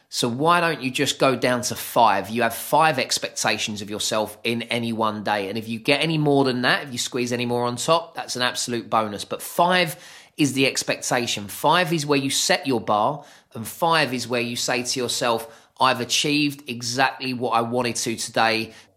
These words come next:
I-, if you are setting the bar too high and you are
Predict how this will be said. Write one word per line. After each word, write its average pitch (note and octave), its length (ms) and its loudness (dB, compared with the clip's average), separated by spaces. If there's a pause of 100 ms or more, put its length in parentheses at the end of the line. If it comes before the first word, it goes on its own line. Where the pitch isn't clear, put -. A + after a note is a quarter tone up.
(100)
I-, - 200 -10
if B2+ 200 0
you C3 220 2
are B2 80 4
setting D3+ 340 0
the D#3 80 -4
bar D3 220 2
too C#3 220 -2
high C3+ 280 4
and B2+ 200 -6
you B2+ 140 -2
are B2 260 2